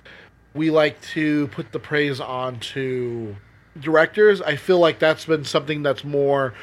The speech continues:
from, like, the, the seventies on, where we used to, where, before we used to put it more on, like, I know when it first started, like, f-, like, Hollywood first started, it was mostly on, like, producers. Then it was, it's, there was this, like, weird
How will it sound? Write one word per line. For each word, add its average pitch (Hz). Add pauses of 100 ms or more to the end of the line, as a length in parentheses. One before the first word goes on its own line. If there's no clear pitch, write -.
(140)
from, 143
like, 127
the, 117 (760)
the 143
seventies 165
on, 170
where 139
we 135
used 135
to, 143
where, 139 (120)
before 151 (160)
we 165
used 143
to 143
put 151
it 151
more 151
on, 139
like, 120 (380)
I 170
know 180
when 170
it 151
first 151
started, 165
like, 135
f-, -
like, 123
Hollywood 135
first 131
started, 139
it 123
was 120
mostly 131
on, 113
like, 113
producers. 147 (380)
Then 185
it 185
was, 170
it's, -
there 180
was 170
this, 151
like, 139
weird 165